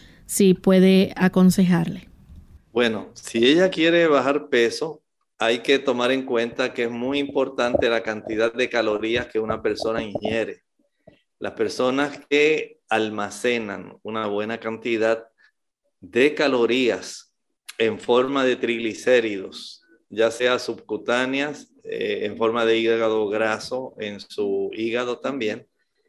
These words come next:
Speaker 2: esto va a convertirse básicamente en un gran problema para esta persona.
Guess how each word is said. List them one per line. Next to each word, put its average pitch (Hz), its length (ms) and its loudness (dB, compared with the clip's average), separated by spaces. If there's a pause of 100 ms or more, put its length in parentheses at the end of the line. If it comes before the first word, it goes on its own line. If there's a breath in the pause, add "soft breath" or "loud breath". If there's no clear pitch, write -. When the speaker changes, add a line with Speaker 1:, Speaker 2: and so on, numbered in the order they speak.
(180)
Speaker 2:
esto 151 520 2
va 160 340 2
a 147 560 0 (360)
convertirse 131 1000 0
básicamente 123 1000 -4
en 110 120 -4
un 117 180 -8
gran 120 380 -2
problema 120 640 -4
para 104 200 -4
esta 107 280 -8
persona. 139 600 -10